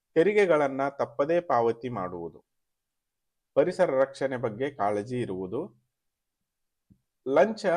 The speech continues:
ನೀಡದಿರುವುದು ಮತ್ತು ಪಡೆಯದಿರುವುದು, ಪಡೆಯದಿರುವುದು ಅಂದ್ರೆ ಲಂಚ ಕೊಡಬಾರದು, ಲಂಚ ಪಡಿಬಾರದು,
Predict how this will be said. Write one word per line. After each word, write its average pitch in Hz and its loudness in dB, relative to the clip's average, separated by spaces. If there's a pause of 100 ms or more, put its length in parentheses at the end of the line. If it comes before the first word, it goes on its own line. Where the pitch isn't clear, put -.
(280)
ನೀಡದಿರುವುದು 180 2
ಮತ್ತು 180 -4
ಪಡೆಯದಿರುವುದು, 135 0 (1080)
ಪಡೆಯದಿರುವುದು 120 0 (100)
ಅಂದ್ರೆ 170 -6 (220)
ಲಂಚ 131 -2 (260)
ಕೊಡಬಾರದು, 156 2
ಲಂಚ 143 0 (160)
ಪಡಿಬಾರದು, 107 -4